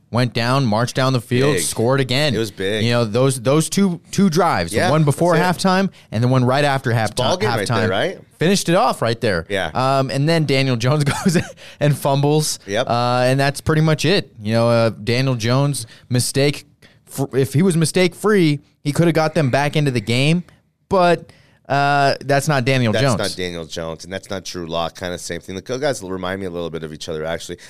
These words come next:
Speaker 2: Danny Dimes will tuck the ball and go run. Is a better athlete and with his maybe legs,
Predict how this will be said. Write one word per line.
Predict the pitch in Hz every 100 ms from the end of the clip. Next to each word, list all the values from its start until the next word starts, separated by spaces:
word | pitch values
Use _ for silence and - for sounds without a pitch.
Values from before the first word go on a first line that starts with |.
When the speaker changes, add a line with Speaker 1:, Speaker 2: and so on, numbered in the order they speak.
| _
Speaker 2:
Danny | 139 156 110
Dimes | 110 98
will | 90 92
tuck | - 104
the | 90
ball | 85 90
and | 85
go | 85 82
run. | 85 85
Is | 82 -
a |
better | 87 85
athlete | 80 82 - 85 -
and | 80 80
with | 76
his | 78 69 - _ - -
maybe | 101 85
legs, | 82 87 87 80 82 -